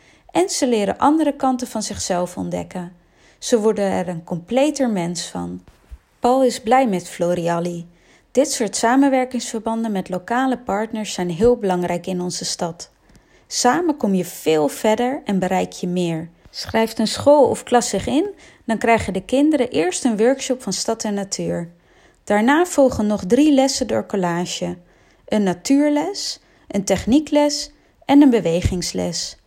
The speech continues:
Die sluiten allemaal aan bij de vier thema's van Floriade: groen, gezond, energie en voedsel.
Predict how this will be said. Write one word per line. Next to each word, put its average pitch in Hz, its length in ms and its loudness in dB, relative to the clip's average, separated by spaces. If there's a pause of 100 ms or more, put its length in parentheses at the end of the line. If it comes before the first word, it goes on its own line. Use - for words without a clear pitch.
(440)
Die 247 160 2
sluiten 226 440 0
allemaal 294 440 2
aan 262 240 4
bij 226 140 2
de 190 80 -4
vier 262 420 0
thema's 233 480 0
van 208 140 -6
Floriade: 175 800 -2 (240)
groen, 311 420 2 (100)
gezond, 254 680 0 (120)
energie 208 720 -2
en 220 140 -4
voedsel. 180 640 -6